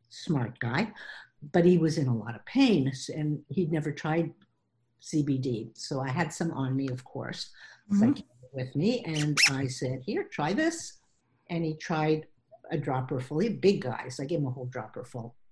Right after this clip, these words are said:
Speaker 1: of the, um, the fifteen hundred milligram bottle,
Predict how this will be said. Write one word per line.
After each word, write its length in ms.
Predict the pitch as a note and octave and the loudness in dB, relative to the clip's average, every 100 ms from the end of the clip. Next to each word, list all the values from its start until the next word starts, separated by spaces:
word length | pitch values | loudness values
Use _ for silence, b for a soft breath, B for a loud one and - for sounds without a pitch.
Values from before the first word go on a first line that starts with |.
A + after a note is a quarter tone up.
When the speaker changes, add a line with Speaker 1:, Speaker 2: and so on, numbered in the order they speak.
| - | -6
Speaker 1:
of 200 | C3 B2+ B2+ | -4 -4 -6
the, 160 | A#2+ - - - - b b b - - - | -8 -10 -20 -20 -20 b b b -20 -20 -8
um, 320 | C3 C3 C3 - - | -4 -4 -6 -12 0
the 120 | D#3+ | 2
fifteen 380 | E3+ - - C#3 | 4 4 4 0
hundred 260 | C#3+ C#3 C3+ | 2 0 -2
milligram 400 | B2+ B2+ B2 B2 | 0 0 -2 -2
bottle, 440 | B2 C3 C#3+ | -4 -4 -6